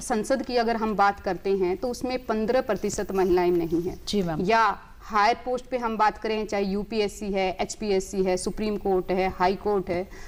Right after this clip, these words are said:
Speaker 1: तो वहाँ पर भी महिलाओं की, अ, संख्या है, वो ना के बराबर है।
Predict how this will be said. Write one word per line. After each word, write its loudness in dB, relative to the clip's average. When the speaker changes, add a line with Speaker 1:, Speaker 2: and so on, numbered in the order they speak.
Speaker 1:
तो 2
वहाँ 4
पर 0
भी 0
महिलाओं 2
की, -4
अ, 0
संख्या 2
है, 2
वो -6
ना 2
के -2
बराबर -2
है। -10